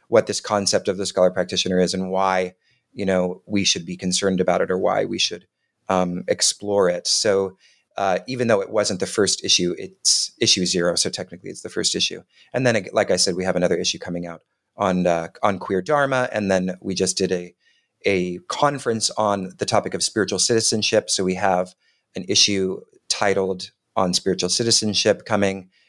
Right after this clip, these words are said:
And then we also have one on pedagogy, uh, coming a bit later, and also on tantra.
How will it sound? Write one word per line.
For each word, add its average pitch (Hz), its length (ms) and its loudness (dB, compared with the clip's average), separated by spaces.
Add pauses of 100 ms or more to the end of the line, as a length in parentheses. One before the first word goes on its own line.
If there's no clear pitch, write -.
(120)
And 98 80 -4
then 95 60 0
we 95 60 2
also 92 220 0
have 90 100 0
one 95 180 2
on 92 160 0
pedagogy, 90 800 0 (380)
uh, 85 340 -2
coming 92 400 2
a 85 60 0
bit - 160 0
later, 87 220 2
and 87 80 -2
also 90 260 2
on 87 160 -6
tantra. - 560 -10